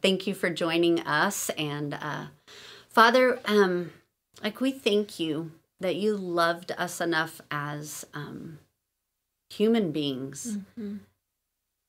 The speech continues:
Speaker 1: that you chose, the whole Trinity chose to create us
Speaker 2: Yeah.
Speaker 1: in your image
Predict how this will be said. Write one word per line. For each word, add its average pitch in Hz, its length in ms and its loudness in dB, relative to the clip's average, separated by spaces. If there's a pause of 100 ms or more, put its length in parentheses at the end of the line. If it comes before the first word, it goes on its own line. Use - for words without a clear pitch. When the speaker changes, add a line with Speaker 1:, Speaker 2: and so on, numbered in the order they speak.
(600)
Speaker 1:
that 175 180 0
you 226 440 0
chose, 147 880 -4 (500)
the 160 80 -8
whole 180 120 -6
Trinity 147 520 -6
chose 156 360 -6
to 156 120 -12
create 165 680 -10
us - 520 -18 (100)
Speaker 2:
Yeah. 247 300 -20 (920)
Speaker 1:
in 170 200 0
your 185 240 0
image - 640 -8